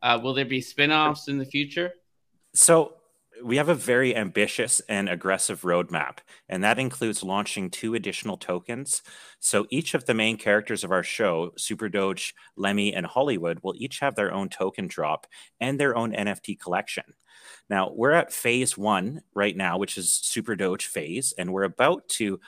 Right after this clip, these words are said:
Speaker 2: launch our N F T collection and, and first episode. But the way that we set it up is that there's a compounding reward system. So if you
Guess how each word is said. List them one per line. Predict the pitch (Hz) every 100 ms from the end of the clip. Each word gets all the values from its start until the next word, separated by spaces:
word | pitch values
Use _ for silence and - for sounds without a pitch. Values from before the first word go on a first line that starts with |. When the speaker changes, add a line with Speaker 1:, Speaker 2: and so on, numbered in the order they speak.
| -
Speaker 2:
launch | - 101 110 107
our | 107
N | 92 98
F | 107
T | -
collection | - 95 87 - 90 90
and, | 95 85 85
and | 87 82
first | 95 -
episode. | 92 87 101 - 65 - _ - - -
But | - 101
the |
way | 117 156
that | 175 147
we | 123 104
set | - - 113
it | 101
up | 90 95 92
is |
that | - 87
there's | 90 85
a |
compounding | 92 - 127 143 135 139 120 104
reward | 98 90 85 95 98
system. | - 92 - 78 58 _ _ _ _ -
So | - 98 90 87 -
if | 104 -
you | 165 170